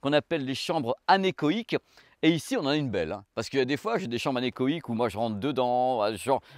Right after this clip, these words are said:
genre miniature, des un peu plus grandes. Mais là, celle-ci, chez Focal, est gigantesque. Regarde un petit peu, Nico, qui va aller, on a neuf mètres, plus de neuf mètres de plafond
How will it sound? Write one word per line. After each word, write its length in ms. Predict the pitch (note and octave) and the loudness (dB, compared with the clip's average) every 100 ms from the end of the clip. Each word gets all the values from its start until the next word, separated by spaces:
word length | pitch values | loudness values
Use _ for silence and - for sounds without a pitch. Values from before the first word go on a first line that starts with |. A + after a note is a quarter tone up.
| - | -4
genre 200 | B2 A#2 | 0 2
miniature, 680 | C3 C#3+ D3+ - C3 C3+ B2 | 2 0 -2 0 2 2 4
des 120 | B2 | 4
un 120 | C3 | 4
peu 140 | D#3 | 2
plus 160 | C3+ E3 | -2 -2
grandes. 360 | A#2 C3 C#3 C3 - - | 0 2 0 -2 -10 -10
Mais 200 | G#2 B2 | -2 0
là, 300 | D#3+ A#3+ G3+ - _ | 2 2 2 -4 _
celle-ci, 760 | - - A3+ F#3 - G3+ E3+ - _ _ | -2 4 4 4 -4 -4 -4 -8 _ _
chez 220 | - F3+ | 2 2
Focal, 580 | - B2+ F3 G3+ A3 F3+ - | 4 2 4 6 4 0 -2
est 160 | C3+ | -2
gigantesque. 800 | A2 G2+ F3+ D#3+ D3+ C3+ A2+ - - - | -2 -4 0 0 0 0 -2 -4 -20 -20
Regarde 400 | - A#2+ C3 F#3 | -4 0 4 4
un 80 | E3+ | 2
petit 160 | C#3+ C#3+ | -4 -2
peu, 160 | E3 | 2
Nico, 340 | F3+ D3 - F3+ | 2 0 0 0
qui 140 | C#3 | 0
va 80 | A#2+ | -2
aller, 180 | D#3+ - | -2 -4
on 160 | A2 A#2+ | -4 0
a 120 | D3+ | 0
neuf 420 | C3+ D3 G3 - | 2 0 -2 -4
mètres, 260 | D3+ E3+ - | -2 -2 -2
plus 100 | A3 | -4
de 60 | F#3+ | -2
neuf 320 | F#3 G3 - | -2 -2 -4
mètres 220 | G3 D#3 | -4 -4
de 80 | D3 | -4
plafond 440 | - D3+ - D3 | -2 -4 -4 -10